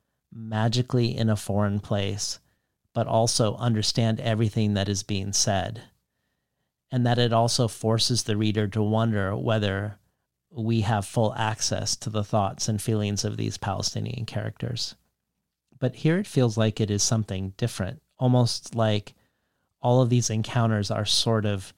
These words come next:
similar to checkpoints, linguistic checkpoints, where power dynamics are being negotiated in real time.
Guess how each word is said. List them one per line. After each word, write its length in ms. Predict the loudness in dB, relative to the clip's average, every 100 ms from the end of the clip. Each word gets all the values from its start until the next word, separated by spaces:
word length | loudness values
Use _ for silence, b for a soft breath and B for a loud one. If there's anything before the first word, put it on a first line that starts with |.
| _ _ _ _ _ _
similar 460 | 0 2 4 4 0
to 100 | -4
checkpoints, 720 | 0 0 0 -6 -4 -4 -2
linguistic 600 | 0 2 4 2 0 -4
checkpoints, 720 | -6 -8 -6 -6 -4 -6 -8 -10 _ _ _ _ _ -10
where 220 | -4 -4
power 340 | 0 4 4
dynamics 500 | 4 2 0 -2 -2
are 60 | -2
being 460 | 0 -2 -2 -6 -10 -8
negotiated 680 | -2 0 2 2 0 -2
in 180 | -2 -2
real 220 | -2 -4 -4
time. 460 | -4 -4 -4 -8